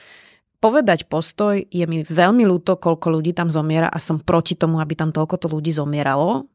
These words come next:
Mať proste humanitárny, ľudský postoj bez toho, aby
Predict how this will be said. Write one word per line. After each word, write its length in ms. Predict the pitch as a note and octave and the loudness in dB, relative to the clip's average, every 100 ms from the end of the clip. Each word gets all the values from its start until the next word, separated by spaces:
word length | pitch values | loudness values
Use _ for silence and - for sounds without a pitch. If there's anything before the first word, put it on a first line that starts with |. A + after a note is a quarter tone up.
| - | -6
Mať 180 | E3 D#3 F3+ | -4 -4 -4
proste 280 | F3 - D3+ | -4 -4 -6
humanitárny, 800 | D3 E3+ F3+ F3 F3 D#3+ D#3 D#3 | 0 4 4 4 2 0 0 -2
ľudský 400 | D#3+ F3 - F3+ | 0 0 -4 -8
postoj 560 | - D3+ - G3 G3+ G#3+ - - - - | -6 -6 -2 0 0 -2 -8 -20 -20 -6
bez 240 | D#3 E3 - | 0 0 0
toho, 560 | F#3 E3+ G3 A3 A#3 _ _ | 2 4 4 4 0 _ _
aby 400 | D#3 D#3+ D#3+ - | -2 0 -4 -6